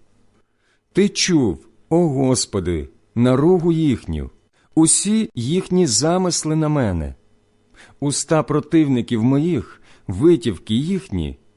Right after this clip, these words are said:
цілоденно проти мене. Чи вони сидять, чи встають, глянь, я їхня глумлива пісня. Відплатиш, Господи,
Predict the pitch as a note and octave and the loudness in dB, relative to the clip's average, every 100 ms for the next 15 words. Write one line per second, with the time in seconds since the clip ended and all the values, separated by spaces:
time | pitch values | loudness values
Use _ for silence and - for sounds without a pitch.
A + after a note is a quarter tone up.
0 | _ _ - D#3+ D3 B2+ A2 D#3+ E3 E3 | _ _ -2 0 2 0 0 0 0 0
1 | D#3+ D3 - _ - A2+ B2 - A2 G#2+ | -2 -4 -8 _ -8 -6 -6 -2 0 0
2 | D#2+ D2+ C2 - _ _ _ _ _ _ | -2 -6 -10 -16 _ _ _ _ _ _
3 | _ _ _ _ - D3 D3 F3 G3+ - | _ _ _ _ -4 -2 2 2 2 0
4 | B2+ G#2+ A2 G#2+ - - _ _ _ _ | -4 -2 -2 -2 -6 -18 _ _ _ _
5 | - C#3+ - - F2 F#2 B2 A2+ _ _ | -4 -4 -4 -4 -4 -2 -4 -8 _ _
6 | _ _ _ _ E2 F#2+ A#2 F#2+ C#2 - | _ _ _ _ -8 -4 -2 -4 -6 -12
7 | _ _ _ _ _ _ _ D#2+ D#2 C3+ | _ _ _ _ _ _ _ -10 -4 -2
8 | F3+ F3 - _ _ _ _ _ D#2+ D#2+ | -2 -6 -12 _ _ _ _ _ -10 -4
9 | F3 F#3 F3 E3+ D#3+ - - F#2+ C3 C3+ | -4 -4 -2 -2 -2 -8 -12 -6 -2 0
10 | B2 C#3+ F3+ D#3 - A2 F2 - C#2 C2+ | 0 0 0 -2 -6 -6 -6 -6 -10 -12
11 | - _ _ _ _ _ _ _ _ _ | -16 _ _ _ _ _ _ _ _ _
12 | _ _ _ _ _ _ _ _ _ E2+ | _ _ _ _ _ _ _ _ _ -4
13 | C#3 D#3+ - G3+ G#3 G3+ F2 - C#2+ A#2+ | -2 -2 0 0 0 -2 -8 -10 -4 -2
14 | D#3 - F#2 D#2 C#2 | -2 -4 -6 -6 -8